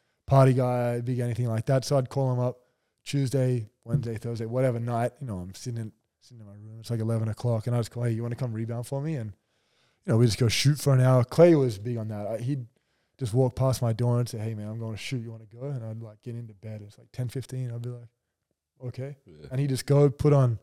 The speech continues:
Speaker 1: music, and we'd just be there for an hour and a bit. And I sort of got that off him 'cause I played with him there my first two years, and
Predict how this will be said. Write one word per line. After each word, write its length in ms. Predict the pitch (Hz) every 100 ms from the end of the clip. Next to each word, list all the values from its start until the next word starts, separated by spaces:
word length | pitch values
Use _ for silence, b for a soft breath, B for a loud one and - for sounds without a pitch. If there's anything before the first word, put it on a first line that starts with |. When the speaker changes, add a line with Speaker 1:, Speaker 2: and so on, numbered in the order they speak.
| _ _ _ _ -
Speaker 1:
music, 300 | 143 170 196
and 140 | 170
we'd 100 | 160
just 160 | 151 98
be 160 | 127
there 340 | 135 117 107 92 _ _ _ _ _ _ _
for 60 | 117
an 100 | 98
hour 120 | 104
and 80 | 113
a 40 |
bit. 140 | 98 123
And 80 | 143
I 100 | 127
sort 180 | 185
of 60 | 160
got 160 | 139 131
that 140 | 127
off 120 | 117
him 200 | - 156
'cause 120 | 120 127
I 140 | 135
played 240 | - 135
with 160 | 123 123
him 140 | 123
there 160 | 117 113
my 140 | 113
first 340 | 101 - 131 -
two 100 | 127
years, 320 | 117 123 131
and 220 | 120 107